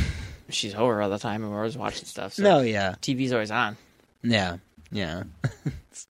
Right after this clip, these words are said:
Speaker 2: Man, I, you know, I didn't even realize that the curved T V was broken until you mentioned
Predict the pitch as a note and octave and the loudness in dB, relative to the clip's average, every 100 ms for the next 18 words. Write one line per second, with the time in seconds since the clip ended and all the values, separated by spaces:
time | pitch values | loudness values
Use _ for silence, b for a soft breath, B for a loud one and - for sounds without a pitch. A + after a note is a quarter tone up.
0 | b b b b b b - A#2 A2 F2+ | b b b b b b 0 2 2 0
1 | E3 F#3 E3+ F3+ E3+ - - E3 G3+ G3 | -2 0 2 4 2 0 0 4 4 4
2 | D3 C3+ B2 B2 C3+ B2 A#2 A2+ G2+ A#2 | 2 2 2 2 2 2 2 0 -2 -4
3 | G#2 G#2 - G#2 - - G2 G2+ G2+ F#2 | -4 -4 0 0 0 -2 0 2 0 0
4 | - G2 - F#2 E2+ - F#2 F2 F2+ G2 | 2 2 2 0 0 2 2 2 0 0
5 | - | -2